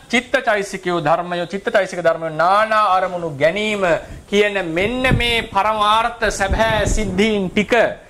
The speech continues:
අපි අරමුණු කරන්නේ හිතින් ගොඩනගා ගන්නේ එක අයෙක් ඉන්නවා,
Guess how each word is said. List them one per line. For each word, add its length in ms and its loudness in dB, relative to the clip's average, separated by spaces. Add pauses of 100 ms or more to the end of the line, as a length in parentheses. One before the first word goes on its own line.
(300)
අපි 380 0
අරමුණු 480 2
කරන්නේ 640 0
හිතින් 380 -2
ගොඩනගා 640 2
ගන්නේ 520 -2 (280)
එක 220 -2
අයෙක් 360 2 (100)
ඉන්නවා, 480 0